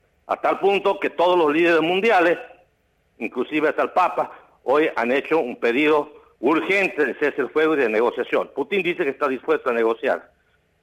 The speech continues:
que está dispuesto a negociar, pero bueno, la condición es la renuncia de Zelensky y poner en su lugar seguramente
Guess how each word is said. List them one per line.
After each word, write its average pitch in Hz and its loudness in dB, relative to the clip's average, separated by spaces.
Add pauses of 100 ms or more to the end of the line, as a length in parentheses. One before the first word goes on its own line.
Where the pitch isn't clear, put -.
(100)
que 117 0
está 151 0
dispuesto 160 0
a 143 2
negociar, 151 0 (180)
pero 120 2
bueno, 147 2
la 107 -2
condición 156 0
es 175 2 (500)
la 110 -2
renuncia 160 0
de - 0
Zelensky 143 -2 (420)
y 147 -4
poner 202 2
en 165 -2
su 135 2
lugar 175 2
seguramente 165 0